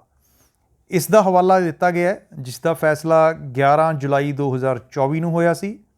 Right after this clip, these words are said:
ਤੇ ਇਸ ਦੇ ਵਿੱਚ ਦੱਸਿਆ ਗਿਆ ਕਿ ਸਟੇਟ ਨੇ ਇਹ ਪਹਿਲਾਂ ਹੀ ਮੰਨ ਚੁੱਕੀ ਹੈ ਕਿ ਜਿਹੜੇ ਰਿਟਾਇਰੀਜ਼ ਨੇ ਉਹਨਾਂ ਦੇ ਏਰੀਅਰਸ ਦੀ ਜਿਹੜੀ ਅਦਾਇਗੀ ਹੈ ਉਹ ਛੇ ਮਹੀਨੇ ਦੇ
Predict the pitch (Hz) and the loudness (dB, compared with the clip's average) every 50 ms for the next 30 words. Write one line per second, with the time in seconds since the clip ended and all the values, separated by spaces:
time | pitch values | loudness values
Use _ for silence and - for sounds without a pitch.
0 | _ _ _ - 226 214 226 208 180 262 269 254 - 226 180 196 170 - 202 202 | _ _ _ -2 2 2 2 2 2 0 0 0 -2 -2 -2 -2 0 2 0 2
1 | 180 185 208 233 220 - 202 185 180 185 180 185 - - - - - - 170 170 | 2 0 0 -2 -2 -2 0 0 2 2 0 0 -2 -6 -12 -10 -4 -2 -2 -2
2 | 165 170 175 175 175 175 165 160 170 170 170 - 160 170 180 190 190 185 180 165 | -2 -4 -4 -4 -2 -2 0 0 -2 -2 -2 -2 -2 0 0 0 0 0 0 0
3 | 151 147 143 151 151 151 - 151 147 147 147 156 185 185 - 156 143 143 143 143 | 0 -2 -2 -4 -6 -6 -4 -2 0 2 2 2 0 -2 -4 -2 -2 0 0 0
4 | 139 139 135 127 139 139 143 127 127 120 135 131 147 165 180 175 147 143 127 123 | -2 -2 -2 -2 0 2 2 0 2 2 2 2 2 0 0 -2 -2 -2 -2 -2
5 | 127 127 131 - 143 143 143 151 156 143 143 139 - - 147 143 147 165 175 170 | -4 -6 -8 -8 -6 -6 -4 -2 -2 -2 -4 -4 -4 -4 -4 -4 -2 0 0 0
6 | 165 147 143 139 123 131 127 131 131 - 139 120 117 113 113 113 120 120 113 110 | 0 -2 -4 -4 -4 -4 -6 -6 -6 -6 -4 -4 -2 -4 -4 -6 -6 -6 -4 -4
7 | 110 135 185 247 - _ _ _ _ _ _ _ _ - 160 160 180 - - _ | -4 -4 -6 -8 -12 _ _ _ _ _ _ _ _ -4 -2 -2 -2 -2 -4 _
8 | _ _ - - - 180 208 220 220 214 190 165 151 147 143 151 147 | _ _ -12 -2 2 2 4 4 2 2 2 0 -2 -2 -4 -4 -4